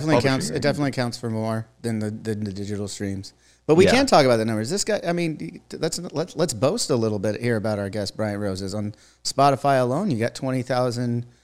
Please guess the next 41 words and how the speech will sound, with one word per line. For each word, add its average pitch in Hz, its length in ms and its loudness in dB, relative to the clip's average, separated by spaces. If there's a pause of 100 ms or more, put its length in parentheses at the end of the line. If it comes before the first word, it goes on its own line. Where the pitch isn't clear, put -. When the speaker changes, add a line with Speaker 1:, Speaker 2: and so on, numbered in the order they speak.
(240)
Speaker 2:
uh, 117 400 0 (240)
uh, 107 300 -2
weekly 120 380 -2
vi-, 117 200 -2
uh, 120 80 0
is 113 160 -2
it 117 60 -2
weekly 156 280 0
or 131 100 4
monthly 120 420 -2
listeners? 92 600 -6
Like, 95 280 -6 (200)
Speaker 3:
Uh, 113 460 8
it's 117 140 -4
mo-, 139 180 4
uh, 113 200 4
monthly. 95 560 2
Speaker 2:
That's, - 180 -2
Speaker 3:
Yeah. 82 140 4
Speaker 2:
that's - 160 0
still 190 220 -2
great, 127 320 -4
man. 95 240 -6
That's, 113 240 -6
that's - 240 -8
fantastic. 123 640 -8
Twenty 143 260 -6
thousand 143 400 -4
people. 139 320 -10
That's 90 140 -12
great. 139 280 -10 (540)
Speaker 3:
Yeah, 147 340 8
it's, 110 240 -2
it's 113 160 2
crazy. 139 240 4
It's 85 100 -2
still 110 100 -2
kinda 101 240 2
crazy 98 320 0
when 90 120 2
I, 85 140 -4